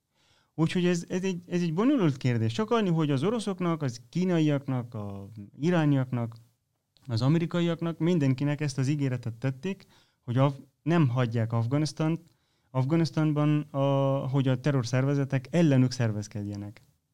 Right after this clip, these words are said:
De ezt majd gyakorlatban nézzük, az, hogy, hogy most a tálibok olyanokat ki fogják húzni Afganisztánból, akik a harcban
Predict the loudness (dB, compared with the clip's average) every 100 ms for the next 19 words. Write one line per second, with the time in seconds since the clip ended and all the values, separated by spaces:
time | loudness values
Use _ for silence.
0 | _ -4 -2 0 0 0 -2 -2 -2 -2
1 | 0 2 0 -2 -4 -6 -4 -4 -6 _
2 | _ _ _ _ -4 -2 -2 0 2 2
3 | 2 0 -4 -2 2 4 2 0 -4 -8
4 | _ _ -8 -4 -2 -2 -2 -2 0 0
5 | 0 -2 -4 -2 -2 0 -2 -4 -4 -4
6 | -6 -8 -4 -4 -4 -6 -6 -6 -6